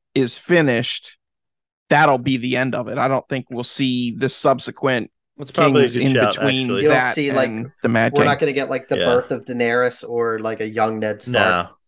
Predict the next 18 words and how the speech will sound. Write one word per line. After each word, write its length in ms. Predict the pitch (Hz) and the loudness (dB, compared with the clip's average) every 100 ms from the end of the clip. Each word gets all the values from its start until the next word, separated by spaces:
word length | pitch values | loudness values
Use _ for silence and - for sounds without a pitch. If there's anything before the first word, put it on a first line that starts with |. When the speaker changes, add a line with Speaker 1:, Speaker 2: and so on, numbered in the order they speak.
| _ _ _ _ _ | _ _ _ _ _
Speaker 1:
I 120 | - 120 | -4 -2
don't 160 | 113 | -2
think 140 | - 120 | -6 -6
so, 200 | - 127 | -4 -4
no. 300 | - 120 123 _ - | -4 -6 -8 _ -8
Speaker 2:
I 100 | 170 | -6
don't 80 | |
Speaker 3:
All 80 | 95 | -4
right. 80 | 92 | -8
Speaker 2:
think 120 | 87 | -12
so. 240 | - 90 - - | -10 -12 -12 -8
I 80 | 117 | -4
don't 100 | 107 | -4
think 120 | 98 | -4
they're 80 | 95 | -6
going 160 | 90 | -8
that 180 | 90 90 | -8 -8
far. 260 | - 90 | -8 -10